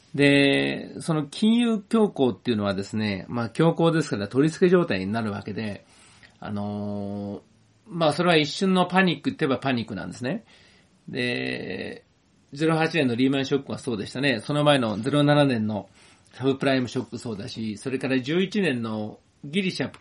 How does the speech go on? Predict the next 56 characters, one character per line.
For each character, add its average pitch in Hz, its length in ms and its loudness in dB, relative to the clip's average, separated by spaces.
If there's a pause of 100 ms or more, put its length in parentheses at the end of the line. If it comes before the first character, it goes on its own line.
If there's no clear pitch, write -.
キ - 140 -16
プ 175 140 0
ロ 175 100 2
ス、 - 160 -8 (260)
キ - 100 -18
プ 220 100 4
ロ 190 100 6
ス、 190 200 6
ギ 151 300 -4
リ 170 80 0
シ 214 80 4
ャ 202 60 8
危 196 120 -6
機 190 80 -2
も 127 100 0
そ 143 160 0
う 113 40 -2
で - 60 -10
し - 60 -16
た - 100 -6
ね。 123 260 -4 (680)
で、 160 240 2
こ 196 200 4
う 214 60 10
い 220 120 6
う 214 120 4
パ 214 140 0
ニ 214 140 2
ッ - 40 -20
ク 135 120 -4
と 127 100 -4
い 120 60 0
う 110 40 -2
の 113 100 -4
は、 113 300 -6 (280)
ま 147 200 0
あ、 135 60 0
そ 139 120 -4
の、 123 880 -4 (480)
あ 170 80 0
る 208 80 4
意 214 40 4
味 170 100 0
で 147 60 2
言 139 40 2
う - 20 -12
と 131 100 -2
流 156 160 2
動 220 180 8
性 220 160 4
を 202 140 6
確 208 260 0
保 147 120 0
す 123 140 -10
る 113 100 -6
と、 113 400 -4